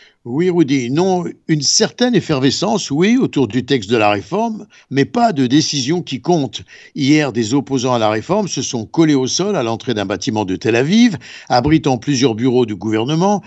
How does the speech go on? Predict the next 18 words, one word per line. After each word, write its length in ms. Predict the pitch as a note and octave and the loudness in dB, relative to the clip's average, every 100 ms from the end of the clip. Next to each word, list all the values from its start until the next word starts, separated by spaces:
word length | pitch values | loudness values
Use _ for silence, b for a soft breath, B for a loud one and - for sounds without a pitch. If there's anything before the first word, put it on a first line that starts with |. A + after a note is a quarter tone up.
| B B | B B
Les 240 | B2 B2+ E3 | -2 2 4
opposants 480 | E3 E3 D3+ E3 | 4 2 2 0
à 60 | D3 | -2
la 100 | B2+ | -2
réforme 420 | C3+ A2+ D3 C3 | -2 -2 -2 -2
ont 100 | A2+ | -4
également 480 | - A2+ B2 B2 B2 | -6 -4 -4 -2 -2
appelé 280 | A#2+ A#2+ A#2+ | -2 -2 -2
à 60 | |
des 140 | G2 G#2 | -2 -4
manifestations 840 | A#2 A#2 B2+ A2 C3 A2 C#3+ C3 | -4 -4 -4 -4 -4 -4 -2 -4
pour 240 | A#2 G#2+ | -4 -4
paralyser 520 | C#3 B2+ B2 C3 B2+ C3+ | 0 2 2 0 0 0
la 80 | |
circulation 640 | G#2+ B2 - C3 A#2+ - B2+ | 0 -4 -4 -4 -4 -4 -6
sur 220 | - G#2+ | -6 -4
les 100 | B2+ | 0
routes 300 | F#3+ A#3 | 2 2